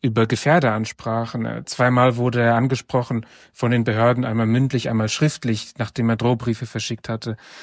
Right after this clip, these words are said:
Dann wurde er zweitausendvierzehn verurteilt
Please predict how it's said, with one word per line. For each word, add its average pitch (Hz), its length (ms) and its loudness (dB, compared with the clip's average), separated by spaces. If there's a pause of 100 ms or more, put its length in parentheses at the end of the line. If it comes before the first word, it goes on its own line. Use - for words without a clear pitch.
(480)
Dann 117 180 4
wurde 123 180 2
er 120 80 4
zweitausendvierzehn 120 1000 0 (340)
verurteilt 123 720 2